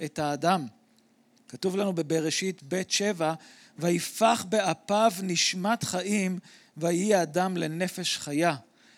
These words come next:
האדם נוצר מאפר מהאדמה, ללא רוח חיים,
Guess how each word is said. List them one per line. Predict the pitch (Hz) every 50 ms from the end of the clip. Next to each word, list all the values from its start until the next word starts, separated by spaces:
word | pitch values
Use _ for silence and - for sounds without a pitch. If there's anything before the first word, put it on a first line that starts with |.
| _ _ -
האדם | 147 147 160 151 170 196 214 233 233 226
נוצר | 214 190 - - - 202 208 220 220 214 214 - - _ _ _ _ _ -
מאפר | 151 156 190 180 - - 233 254 247 - 254 254 247 226
מהאדמה, | 226 208 196 190 170 190 190 190 208 196 147 117 - _ _ _ _ _ - -
ללא | - 151 165 190 220 254 269
רוח | 247 262 269 262 220
חיים, | - - 208 220 220 233 233 202 170